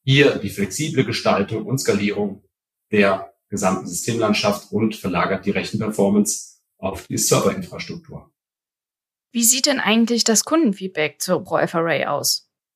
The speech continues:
Speaker 1: Ja, wir haben mit Pro Alpha Ray bereits früh in der Entwicklung mit unseren sogenannten Early Adoptern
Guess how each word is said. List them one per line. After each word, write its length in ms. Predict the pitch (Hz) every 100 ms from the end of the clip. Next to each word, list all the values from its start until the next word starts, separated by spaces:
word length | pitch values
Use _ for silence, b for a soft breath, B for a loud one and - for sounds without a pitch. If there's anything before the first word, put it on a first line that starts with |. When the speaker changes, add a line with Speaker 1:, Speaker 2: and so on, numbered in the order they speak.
| _ _ _
Speaker 1:
Ja, 220 | - 160 135
wir 120 | 120
haben 100 | 147
mit 140 | 151 -
Pro 100 | -
Alpha 280 | 147 -
Ray 240 | 120 123 170
bereits 440 | 139 135 127 -
früh 400 | - 104 156 185
in 120 | -
der 140 | - -
Entwicklung 640 | 110 113 127 127 123 123
mit 380 | 98 110 - - _ -
unseren 280 | 113 107
sogenannten 560 | 104 113 113 107 - 95 101
Early 300 | 110 98 90
Adoptern 640 | 98 - - 156 151 -